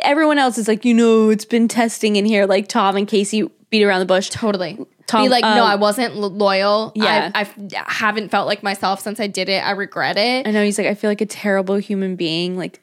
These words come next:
Speaker 1: oh my God, my heart broke."
Speaker 2: And again, in the real world, what Will did, Will and Jesse didn't say, "I love you." Will and Jesse didn't even say,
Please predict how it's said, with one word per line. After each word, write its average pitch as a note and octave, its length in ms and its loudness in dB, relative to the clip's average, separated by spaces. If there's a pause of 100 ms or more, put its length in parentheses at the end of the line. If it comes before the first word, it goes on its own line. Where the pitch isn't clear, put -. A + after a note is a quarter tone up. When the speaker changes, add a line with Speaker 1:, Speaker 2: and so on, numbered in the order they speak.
(120)
Speaker 1:
oh A3 200 -2
my G3+ 140 -2
God, G3 220 -2
my F#3+ 140 -2
heart F#3+ 420 -2
broke." C#3+ 460 0
Speaker 2:
And C#4 180 -2
again, A#3 380 -2
in F4+ 200 -4
the F#4 100 -2
real G#3+ 340 0
world, G3 560 -2
what G#3 280 0
Will A#3 260 2
did, G3+ 520 -4
Will D4+ 360 4
and C4 320 -4 (200)
Jesse G#3+ 360 -2
didn't A3+ 320 -6
say, F#3 180 -4
"I D#3 140 0
love A#2 200 -4
you." A#2 140 -6
Will B3+ 240 2
and F4 140 -2
Jesse D#4 240 -2
didn't A#3+ 200 -6
even A#3 220 -4
say, G3+ 440 -2